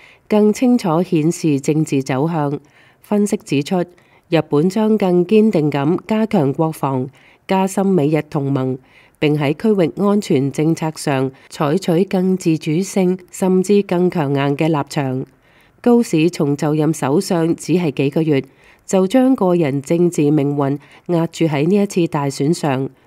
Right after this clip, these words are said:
最終取得史上罕見嘅單一政黨優勢。佢嘅議會絕對優勢為未來修憲、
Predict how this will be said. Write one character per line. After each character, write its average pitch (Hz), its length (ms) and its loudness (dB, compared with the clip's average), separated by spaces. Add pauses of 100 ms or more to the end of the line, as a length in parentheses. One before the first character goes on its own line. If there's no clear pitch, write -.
(120)
最 180 240 4
終 208 260 2
取 165 200 0
得 202 160 0
史 151 260 -2
上 156 260 0
罕 151 280 0
見 180 200 0
嘅 175 160 0
單 208 240 0
一 202 80 4 (160)
政 160 280 0
黨 143 220 -2
優 175 200 0
勢。 139 380 -4 (420)
佢 160 160 4
嘅 196 140 2
議 170 240 0
會 160 160 4
絕 170 200 -2
對 180 220 0
優 220 180 0
勢 175 440 0
為 160 200 0
未 156 280 4
來 139 260 0
修 190 260 0
憲、 156 340 -2